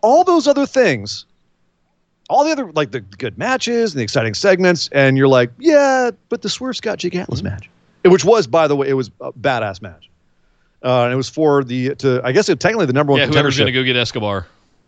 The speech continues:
Speaker 2: ne-,
Speaker 1: Yeah,
Speaker 2: next.
Speaker 1: face Escobar next. Uh, Swerve beat him in the tournament, so he has a claim. Atlas came really close, so he's got a claim. Um, and I, I saw people online complain about Atlas losing here,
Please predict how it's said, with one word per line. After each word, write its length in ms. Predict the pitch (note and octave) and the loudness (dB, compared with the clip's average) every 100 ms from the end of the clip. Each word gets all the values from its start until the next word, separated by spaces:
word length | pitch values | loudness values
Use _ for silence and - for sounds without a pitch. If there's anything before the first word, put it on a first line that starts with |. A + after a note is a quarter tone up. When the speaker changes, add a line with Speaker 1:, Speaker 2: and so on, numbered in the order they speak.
| _ _ _ | _ _ _
Speaker 2:
ne-, 180 | B2+ A2+ B2 | -10 -4 2
Speaker 1:
Yeah, 240 | C#3+ B2+ | 4 4
Speaker 2:
next. 180 | A2+ G#2 | 2 0
Speaker 1:
face 200 | C#3+ C3+ | 0 0
Escobar 420 | C#3 - B2+ A#2 | -2 -2 0 0
next. 420 | A#2+ A#2 - - - | 0 -2 -6 -14 -6
Uh, 440 | B2 A#2 A2+ A#2 | -2 0 0 0
Swerve 560 | A2+ - D3+ D3 D3 B2 A#2+ | -4 0 4 4 4 0 -2
beat 160 | C#3+ | 0
him 80 | C#3 | 2
in 60 | C3 | 0
the 60 | B2 | -2
tournament, 460 | A#2+ C3+ B2+ B2+ - _ _ _ | -2 0 2 0 -4 _ _ _
so 320 | - - A#2+ A2 | -8 0 2 2
he 180 | B2 | 2
has 180 | A#2+ A#2+ | 2 2
a 40 | A2+ | 0
claim. 520 | - A#2+ A#2 A2+ A2 - | -2 0 0 0 -4 -2
Atlas 360 | B2 A#2 B2+ - | 0 2 0 0
came 220 | B2 A2+ | -4 -2
really 180 | A2 G#2 | -2 -2
close, 360 | - C3 A#2+ A#2 | 2 4 4 2
so 20 | |
he's 120 | A2+ | -4
got 120 | A2+ | -4
a 40 | A2 | -4
claim. 460 | A2+ A2 G#2+ G#2 - _ _ _ _ _ - | -4 -2 -2 -6 -10 _ _ _ _ _ -4
Um, 560 | A2 G#2+ G#2+ G#2+ G#2 A2+ _ _ _ - | 2 4 4 0 -4 -10 _ _ _ -2
and 100 | C3+ | 0
I, 100 | C3 | 2
I 80 | D3+ | 0
saw 200 | C3+ A#3+ | 0 0
people 160 | A3 F3+ | 2 2
online 280 | D3+ D3+ D3 | 2 0 -2
complain 320 | C3+ D3 C#3+ | -6 -4 0
about 200 | B2+ B2 | 0 0
Atlas 320 | C3 C3+ A#2 | -2 -4 -4
losing 360 | B2+ C#3 B2 A2 | 0 2 2 -2
here, 300 | G2 F2 | -4 -8